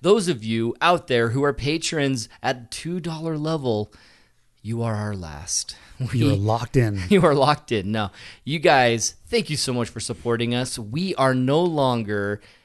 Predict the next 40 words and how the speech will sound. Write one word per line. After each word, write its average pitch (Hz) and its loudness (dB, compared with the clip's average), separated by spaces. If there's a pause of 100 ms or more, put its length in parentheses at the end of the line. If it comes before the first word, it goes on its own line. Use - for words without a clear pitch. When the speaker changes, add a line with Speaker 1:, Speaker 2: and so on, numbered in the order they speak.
(180)
Speaker 1:
including 135 -2
that 120 -2
tier 98 -4
in 110 -10
our 104 -4
patron. 101 -8 (100)
And, 107 -6
you 113 -8
know, 110 -4
we 113 -2
said 151 -4
that 147 2
it 123 -4
was 131 0
gonna 131 -2
go 117 0
away. 131 2 (240)
What 151 -2
we 143 4
ended 143 2
up 113 -2
seeing, 151 -2
talking 131 -4
to 120 -2
Kirk 123 -6
Keyes 123 -2
last 123 -6
night 131 -2
and 101 -10
working 123 -2
through 120 -6
the 107 -10
system, 131 0 (440)
we 202 -2
have 196 -2
a 190 -4
sold 180 0
out 208 -6
option. 92 -8 (120)
Speaker 2:
Yeah. 214 0